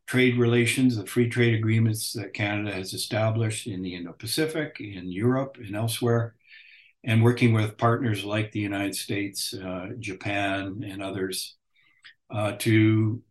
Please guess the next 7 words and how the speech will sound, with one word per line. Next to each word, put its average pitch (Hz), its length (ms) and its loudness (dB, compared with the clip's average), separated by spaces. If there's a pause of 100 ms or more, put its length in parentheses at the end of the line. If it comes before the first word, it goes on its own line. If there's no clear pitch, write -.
(140)
preserve 117 840 6
our 107 200 -4
democratic 113 680 4
values 127 580 4
and, 113 480 4
uh, 107 220 -4
the 107 260 -4